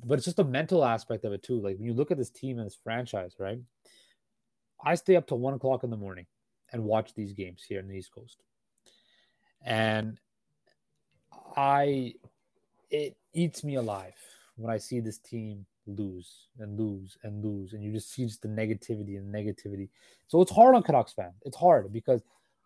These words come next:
we are a passionate fan base. We want to see the best. We want to be a winner. And we feel like we just haven't seen it yet. So if you're not a Canucks fan, you're listening to this, understand this. We care so much about this team and this franchise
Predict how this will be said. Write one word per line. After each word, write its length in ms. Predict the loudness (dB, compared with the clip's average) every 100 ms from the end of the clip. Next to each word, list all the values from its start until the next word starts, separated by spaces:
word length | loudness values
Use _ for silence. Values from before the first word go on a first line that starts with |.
| -10
we 600 | -4 2 2 2 0 -4 _ _ _ -6
are 120 | -4
a 60 | -2
passionate 480 | -2 -6 -6 -16 -14
fan 220 | -16 -14
base. 160 | -18 -10
We 80 | -6
want 340 | -2 -2 -4
to 80 | -8
see 360 | -14 -16 -12 -10
the 80 |
best. 400 | -8 -10 -12 _ _ _ _ _ _ _
We 60 | -6
want 320 | -2 0 -2 _ _ _
to 60 | -10
be 180 | -4 -4
a 40 |
winner. 300 | -4 -10 -18 _ _
And 100 | -10
we 60 | -10
feel 260 | -6 -2
like 160 | 0 0
we 120 | -2
just 160 | -6 -6
haven't 280 | -6 -6 -8
seen 280 | -12 -12 -12
it 80 | -12
yet. 160 | -16 _ _ _ _ _ _ _
So 220 | -2 -2
if 100 | -2
you're 100 | 0
not 160 | 2
a 40 | 2
Canucks 340 | 0 -4 -2
fan, 160 | -4 -2
you're 100 | -4
listening 220 | -4 -8
to 60 | -12
this, 100 | -4
understand 520 | -2 0 0 -2 -2
this. 220 | -16 -20 _ _ _ _ _ _ _ _ _ _ _ _ _ _ _ -10
We 200 | 0 0
care 320 | 2 0 0
so 240 | 0 0 0
much 240 | 0 -4
about 280 | -4 -4 -4
this 180 | -8 -10
team 400 | -14 -10 -10 -10
and 100 | -12
this 120 | -12
franchise 720 | -8 -6 -6 -6 -10 -10 -16